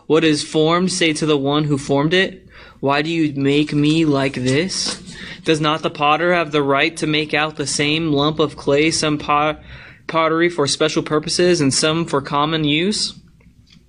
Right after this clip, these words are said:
What if God, although choosing to show us his wrath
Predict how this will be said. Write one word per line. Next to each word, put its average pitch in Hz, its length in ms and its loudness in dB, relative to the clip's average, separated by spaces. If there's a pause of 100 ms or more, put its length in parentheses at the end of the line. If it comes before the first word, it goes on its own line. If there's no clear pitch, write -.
(600)
What 180 260 2
if 175 180 0
God, 143 480 0 (380)
although 160 300 4
choosing 185 400 0
to 147 60 0
show 175 360 2
us 160 140 0
his 135 220 -2
wrath 139 640 -2